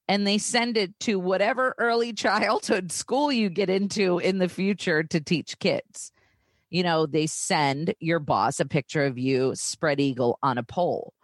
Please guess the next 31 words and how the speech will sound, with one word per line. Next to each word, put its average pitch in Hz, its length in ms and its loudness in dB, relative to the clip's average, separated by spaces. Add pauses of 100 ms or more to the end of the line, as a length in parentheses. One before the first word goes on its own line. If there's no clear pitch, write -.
(200)
What 139 220 0
is 135 120 0
gonna 127 180 0
happen?" - 600 -6 (1300)
And 151 180 0
she 156 220 0
said, 143 240 0
"If 135 120 0
it's 135 140 -4
gonna 156 220 0
happen, 156 340 0
it's 143 140 -4
gonna 143 180 -2
happen. 147 540 -2
I'm 156 180 0
not 160 220 0 (580)
running 165 400 0
for 131 160 0
president. 170 800 -2 (1200)
Hopefully 185 540 0
I'll 156 100 2
have 160 200 2
a 147 60 2
bunch 139 280 -2
of 151 60 -2
money." 165 420 -4 (2750)
I'm 226 200 2
not 269 220 0
worried 196 220 2
about 151 180 0
myself. - 580 -4